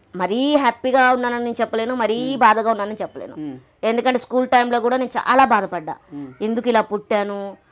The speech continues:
Speaker 2: మ్మ్.
Speaker 1: చిన్నపిల్లలు వచ్చి నన్ను కొట్టేసి వెళ్ళిపోయేవాళ్ళు వెనక నుంచి
Speaker 2: మ్మ్.
Speaker 1: ఎక్కిరించుకుంటూ.
Speaker 2: మ్మ్.
Speaker 1: బాగా ఏడ్చేదాన్ని. స్కూల్ కూడా, "మమ్మీ వాళ్ళు కొడుతున్నారు మమ్మీ నన్ను" అంటే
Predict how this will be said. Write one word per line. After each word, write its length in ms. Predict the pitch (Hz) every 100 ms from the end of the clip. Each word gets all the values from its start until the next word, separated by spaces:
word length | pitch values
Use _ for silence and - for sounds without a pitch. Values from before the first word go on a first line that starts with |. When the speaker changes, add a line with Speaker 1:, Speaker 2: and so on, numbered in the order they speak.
| 147
Speaker 2:
మ్మ్. 300 | 139 - 262
Speaker 1:
చిన్నపిల్లలు 420 | 277 285 277 262
వచ్చి 200 | 240 277
నన్ను 140 | 254
కొట్టేసి 360 | 233 220 254 254
వెళ్ళిపోయేవాళ్ళు 460 | 208 202 185 170
వెనక 160 | 175 185
నుంచి 300 | 180 170 - _ -
Speaker 2:
మ్మ్. 240 | 156 143 127 _ -
Speaker 1:
ఎక్కిరించుకుంటూ. 720 | 202 220 220 - 208 190 175 -
Speaker 2:
మ్మ్. 200 | 147 135 131
Speaker 1:
బాగా 220 | 196 254
ఏడ్చేదాన్ని. 440 | 247 - 233 190 175
స్కూల్ 240 | 226 240
కూడా, 260 | 247 240 220 247 -
"మమ్మీ 240 | 208 214 226
వాళ్ళు 180 | 214
కొడుతున్నారు 500 | 208 208 208 226 220
మమ్మీ 240 | 208 196 196
నన్ను" 260 | 190 190
అంటే 280 | 190 190 277